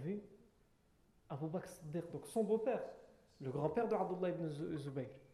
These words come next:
lorsque tu as fait ce discours. Et en effet, dans d'autres versions, on nous dit qu'il avait les mêmes mimiques,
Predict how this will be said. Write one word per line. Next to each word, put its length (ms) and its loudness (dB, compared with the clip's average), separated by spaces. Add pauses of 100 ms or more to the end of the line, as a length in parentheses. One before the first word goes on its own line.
(480)
lorsque 320 -2
tu 120 -8
as 60 -2
fait 140 -10
ce 140 -12
discours. 480 -10 (140)
Et 160 2
en 140 4
effet, 240 0
dans 140 2
d'autres 180 2
versions, 300 -2
on 20 0
nous 140 0
dit 180 -4
qu'il 240 -6
avait 200 -2
les 100 -2
mêmes 240 0
mimiques, 420 -4